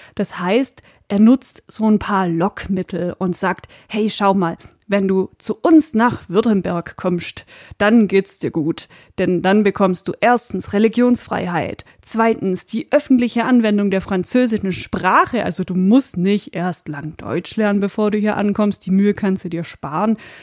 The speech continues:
Und drittens darfst du bei mir eigenständige Gemeinden gründen,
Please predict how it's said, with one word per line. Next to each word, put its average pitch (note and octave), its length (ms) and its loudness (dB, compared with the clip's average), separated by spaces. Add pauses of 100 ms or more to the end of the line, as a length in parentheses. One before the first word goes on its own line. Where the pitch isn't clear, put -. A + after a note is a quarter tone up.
(400)
Und A3+ 300 0
drittens D4 380 2
darfst A3+ 340 -2
du C4 60 0
bei A3+ 140 2
mir G#3+ 300 2
eigenständige A3 840 0
Gemeinden F#3+ 640 -2
gründen, F#3 560 0